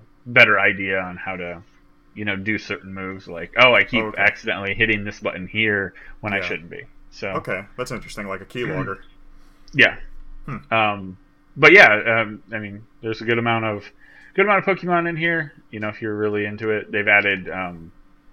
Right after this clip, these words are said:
Speaker 1: yeah, there, there's, there's over twenty Pokemon that you can play as. There's also support Pokemon that pop in.
Speaker 2: Mm-hmm.
Speaker 1: Um, yeah, it, you know, pretty cool little game. I don't know if it's for me,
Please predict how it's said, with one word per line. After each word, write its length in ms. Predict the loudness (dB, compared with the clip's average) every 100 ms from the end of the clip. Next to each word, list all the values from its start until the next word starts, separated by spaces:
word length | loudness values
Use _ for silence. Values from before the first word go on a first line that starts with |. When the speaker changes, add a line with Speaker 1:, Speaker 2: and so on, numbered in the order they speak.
| -20 -20 -20 -20 -2
Speaker 1:
yeah, 120 | 2 4
there, 180 | 2
there's, 260 | 2 0 -2 -12 _
there's 180 | -2 2
over 220 | 2 2
twenty 240 | 0 0 0
Pokemon 480 | -2 -4 -6 -8
that 100 | -10
you 140 | -12 -14
can 320 | -12 -14 -16 -20 _ _
play 200 | 0 2
as. 360 | 4 2 -2 -10 -14
There's 240 | -8 -8 -8
also 240 | -10 -10
support 340 | -16 -8 -8 -6
Pokemon 380 | -8 -8 -10
that 80 | -10
pop 260 | -6 -6 -6
in. 220 | -12 -14 -18 -20 -20 -20
Speaker 2:
Mm-hmm. 240 | -18 -14 -10
Speaker 1:
Um, 480 | -10 -10 -14 -18 -18 -20 -20 -20 -20 -20 -6
yeah, 320 | 6 6 6 2
it, 200 | 2 2 0 -20 -20 -20 -20 -20 -20 -20 -20 _ _ _ _ _
you 100 | -2
know, 140 | -2 -4 _
pretty 160 | -4 -2
cool 180 | -2 -2
little 160 | 0 0
game. 180 | 0 2
I 80 |
don't 120 | 4 4
know 60 |
if 100 | 0
it's 100 | -2
for 120 | -14 -12
me, 220 | -10